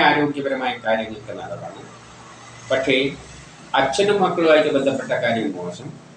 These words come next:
മനസമാധാനക്കുറവ്, ടെൻഷൻ, യാത്രകളെ കൊണ്ട് പ്രയാസങ്ങൾ, പൂർവിക സ്വത്തുമായിട്ട് ബന്ധപ്പെട്ട കാര്യങ്ങൾക്കൊന്നും നല്ലതല്ല.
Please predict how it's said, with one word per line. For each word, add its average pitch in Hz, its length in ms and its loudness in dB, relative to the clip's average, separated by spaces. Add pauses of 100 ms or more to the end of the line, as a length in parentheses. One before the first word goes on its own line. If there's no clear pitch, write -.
(440)
മനസമാധാനക്കുറവ്, 160 1000 4 (160)
ടെൻഷൻ, 92 480 -6 (800)
യാത്രകളെ 190 580 6
കൊണ്ട് 147 160 2 (100)
പ്രയാസങ്ങൾ, 95 680 -2 (520)
പൂർവിക 190 460 6
സ്വത്തുമായിട്ട് 135 520 4
ബന്ധപ്പെട്ട 117 360 2 (160)
കാര്യങ്ങൾക്കൊന്നും 98 600 -4 (480)
നല്ലതല്ല. - 420 -2